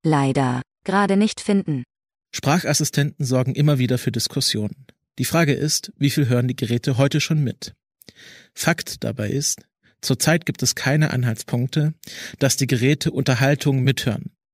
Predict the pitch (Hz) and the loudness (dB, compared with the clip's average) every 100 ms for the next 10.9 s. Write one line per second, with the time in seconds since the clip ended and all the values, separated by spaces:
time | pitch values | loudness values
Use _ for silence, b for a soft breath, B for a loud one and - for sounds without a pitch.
0 | _ - 127 123 117 - 113 117 147 - | _ 0 2 2 0 -2 -4 -2 0 2
1 | 139 - 117 120 123 - 123 131 127 - | 0 0 -2 0 0 -2 -2 0 -2 -4
2 | - 127 131 117 - 151 175 139 107 104 | -4 -2 0 -2 0 2 4 2 0 -2
3 | 147 - - _ _ B B B 139 160 | -2 -2 -6 _ _ B B B 2 4
4 | 175 - 143 143 123 127 - 113 - 117 | 2 0 0 2 2 0 0 -2 0 2
5 | 123 147 - - - 131 123 - 131 143 | 2 0 -2 -4 0 2 2 0 0 0
6 | 127 - 120 123 117 131 156 131 - - | -2 -4 -4 -2 0 0 2 0 -2 -10
7 | - - 147 _ - - 131 156 - - | -8 -8 -8 _ -10 -4 0 2 2 -2
8 | 139 143 139 - 127 123 147 180 151 135 | -2 0 0 -2 0 0 2 4 2 2
9 | 127 123 - 120 127 131 - 151 143 - | -2 -4 -2 0 0 0 0 0 -2 -4
10 | 107 113 147 127 127 117 110 113 - | -4 -4 -2 0 0 -2 -2 -6 -10